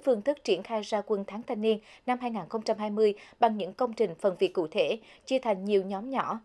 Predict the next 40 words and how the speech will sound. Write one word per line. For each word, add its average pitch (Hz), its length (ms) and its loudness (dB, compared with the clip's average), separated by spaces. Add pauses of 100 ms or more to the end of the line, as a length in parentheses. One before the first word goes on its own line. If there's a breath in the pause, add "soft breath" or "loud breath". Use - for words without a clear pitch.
tránh 214 300 -2
tập 190 140 4
trung 202 140 -2
đông 196 180 0
người. 190 200 2 (380 loud breath)
Theo 269 120 6
đó, 233 260 6
các 277 180 0
cấp 320 160 2
bộ 190 100 6
đoàn 180 300 -2
toàn 180 160 4
tỉnh 196 280 -2
đã 180 100 4
có 226 100 -2
nhiều 240 260 -2
hoạt 180 160 -2
động 170 240 2
hưởng 185 160 -2
ứng 202 160 -4
sôi 226 240 -2
nổi, 202 280 0 (200 soft breath)
đúng 214 220 0
tinh 226 140 -2
thần 190 200 -6
chỉ 170 120 -10
đạo. 185 160 -8 (1600 soft breath)
Năm 214 240 2
nay, 202 260 -2 (240 soft breath)
do 247 120 10
tình 214 180 4
hình 185 200 -6
dịch 185 200 4
covid 240 280 2
mười 190 100 0
chín, 196 320 -6 (280 loud breath)
các 190 140 0
cơ 240 120 4
sở 208 140 0
đoàn 175 280 -2